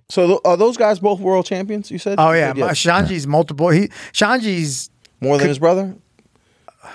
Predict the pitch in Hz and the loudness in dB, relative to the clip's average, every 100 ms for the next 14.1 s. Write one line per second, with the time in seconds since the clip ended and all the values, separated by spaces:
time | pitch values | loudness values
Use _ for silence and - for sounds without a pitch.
0 | - - - 160 254 247 190 226 175 190 | -20 -10 -2 2 2 2 2 2 2 2
1 | 151 113 104 - 196 151 - 127 120 110 | 2 0 -2 -4 -2 -2 -4 -10 -8 -8
2 | 135 123 113 196 226 233 180 180 170 180 | -6 -6 0 2 4 4 2 2 0 0
3 | 160 151 143 139 151 143 - - 123 185 | -2 0 2 2 0 0 -2 -14 -4 -2
4 | 208 - 262 240 262 226 196 190 185 180 | -2 -2 -2 0 0 0 0 2 0 0
5 | 180 - 165 180 175 165 143 156 160 139 | -4 0 0 2 2 0 0 0 2 2
6 | 156 151 151 147 143 139 147 - - 143 | 0 2 2 2 4 2 -2 -8 -2 -2
7 | 139 143 147 139 135 131 120 117 - 131 | 0 2 2 2 2 2 0 -4 0 2
8 | 143 139 143 143 135 - - - 156 139 | 4 4 2 2 0 -12 -20 -4 -2 -2
9 | - - 147 151 143 147 139 139 135 - | -4 -2 0 0 -2 0 2 2 0 -2
10 | 139 113 147 131 - - _ - 180 143 | -2 0 0 0 -4 -18 _ -2 0 0
11 | 147 147 175 180 175 160 151 131 _ _ | 0 2 2 0 0 0 0 -4 _ _
12 | _ _ _ - 151 151 151 151 147 143 | _ _ _ -2 2 4 4 2 2 2
13 | 151 160 - - 147 143 147 143 135 131 | 2 2 -2 -2 0 0 -2 -2 -2 -6
14 | 143 | -10